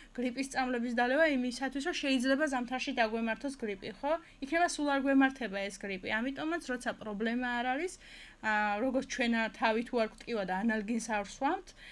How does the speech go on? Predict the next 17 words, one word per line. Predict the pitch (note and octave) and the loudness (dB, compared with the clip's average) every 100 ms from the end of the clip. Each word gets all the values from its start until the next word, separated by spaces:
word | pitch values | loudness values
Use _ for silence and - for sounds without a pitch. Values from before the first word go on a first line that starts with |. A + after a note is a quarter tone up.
| - - | -20 -10
ა, | G3+ G#3 | -4 2
ასეა | A#3 A#3 C#4+ D#4+ | 2 2 0 0
ფუტკარში, | - C4 - A3 - F#3+ | 0 -6 -2 -4 -4 -6
თუ | C4+ B3 | -4 -4
პრობლემა | G#3 A3 A3+ A3 F#3+ | -4 -4 -2 -2 -4
არ | F3 G3 | -6 -4
გაჩნდა, | G#3 A3+ - B3 D#4 G#4 - - - - | -6 -6 -4 0 2 2 -2 -16 -20 -12
ესე | A3 G3+ A#3 | -8 -4 -2
იგი, | B3+ | 2
არ | D4 A#3 | 4 4
უნდა | C4 C4+ | 4 2
გამოვიყენოთ, | C4+ B3 A#3 A#3 A#3 C4 D#4+ - | 0 0 0 -2 -4 -2 -2 -4
ა, | G#3+ G3 F#3+ F#3 - - | -4 -2 -2 -4 -8 -10
პრეპარატები | - - A#3 A#3 A3+ - G3+ G3 | -6 -4 0 2 2 0 -6 -4
და | G3 F#3+ | -4 -4
ზოგადად | - - C4 C#4 F4 G#3+ | -6 -6 -4 0 2 0
ანტიბიოტიკი | G#3 A3+ A#3+ A#3 B3+ B3+ - | -2 -4 -4 -2 -2 -4 -10